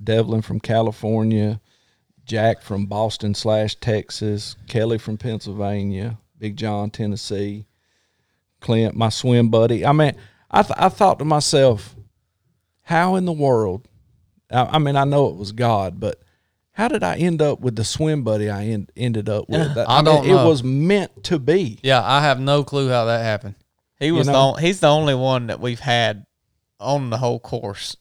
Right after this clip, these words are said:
Speaker 2: There has not been ano-, yeah, there has not been another student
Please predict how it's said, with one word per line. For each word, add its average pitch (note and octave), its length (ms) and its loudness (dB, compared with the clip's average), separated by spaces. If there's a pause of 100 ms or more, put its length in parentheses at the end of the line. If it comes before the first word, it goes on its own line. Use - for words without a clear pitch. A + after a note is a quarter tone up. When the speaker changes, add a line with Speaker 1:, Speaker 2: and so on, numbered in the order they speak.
(140)
Speaker 2:
There G3+ 200 6
has A3+ 240 2
not E3+ 320 2
been E3 180 4
ano-, D#3 240 4
yeah, D3 220 4
there E3 180 4
has F#3 240 2
not D#3+ 320 2
been D#3 240 2
another C#3 500 2
student A#2+ 520 -2